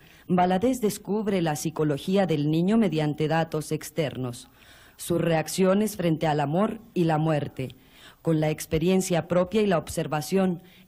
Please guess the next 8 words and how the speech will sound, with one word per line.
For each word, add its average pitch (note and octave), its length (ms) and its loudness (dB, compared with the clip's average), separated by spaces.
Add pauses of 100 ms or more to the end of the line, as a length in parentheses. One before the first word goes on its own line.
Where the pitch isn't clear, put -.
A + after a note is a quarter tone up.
elabora G3+ 500 2
un G3 180 2
mundo F#3+ 400 0
sugerente E3 680 -2
de C#3+ 100 -2
recuerdos C#3 760 -2
y D3 80 0
anécdotas. A#2 880 -6